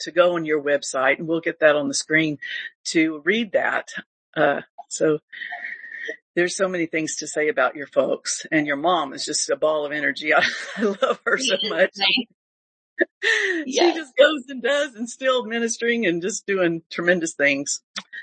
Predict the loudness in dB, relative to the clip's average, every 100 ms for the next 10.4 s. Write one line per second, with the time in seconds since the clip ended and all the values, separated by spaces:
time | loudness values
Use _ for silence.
0 | _ 0 2 2 -2 -2 -2 -4 -14 -6
1 | -2 0 2 0 -4 -4 -6 _ _ -4
2 | -2 -2 _ -6 -6 0 0 0 -2 0
3 | 0 0 -2 0 2 2 0 -4 -4 -4
4 | -4 -2 0 0 0 -2 -6 -2 0 2
5 | 0 -2 -8 -12 -2 0 2 -2 -2 4
6 | 4 2 -2 0 0 -2 -4 _ -20 -18
7 | 0 2 2 -4 _ -18 -12 -8 -10 _
8 | -4 0 0 -4 -8 _ -2 2 2 0
9 | 0 0 0 0 2 2 0 -8 -2 0
10 | 0 -2 -2